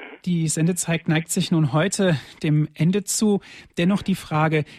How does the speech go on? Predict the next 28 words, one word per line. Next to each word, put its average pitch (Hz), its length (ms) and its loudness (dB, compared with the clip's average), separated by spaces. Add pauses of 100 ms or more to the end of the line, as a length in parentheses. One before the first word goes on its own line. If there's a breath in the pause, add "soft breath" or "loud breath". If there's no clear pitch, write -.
wir 151 80 0
haben 175 100 4
jetzt - 320 -4
so 240 140 0
viele 190 320 0
wunderbare 180 500 -2
Zeugnisse - 640 -4
auch 156 120 -4
von - 180 -4
den 156 140 2
Zuhörern 165 580 0
erfahren, 151 840 -2
wie 165 100 -2
sie 175 200 0
Himmelfahrt 170 680 -2
empfinden, 196 600 0
was 165 180 -4
für 170 80 -6
sie 151 260 -4
wichtig 185 360 -4
ist 165 200 -2
an 170 160 0
dem 165 160 2 (200)
Fest - 280 -2
Christi 143 300 -2
Himmelfahrt. 156 560 2 (400 loud breath)
Kritiker 190 480 0
sagen 165 560 0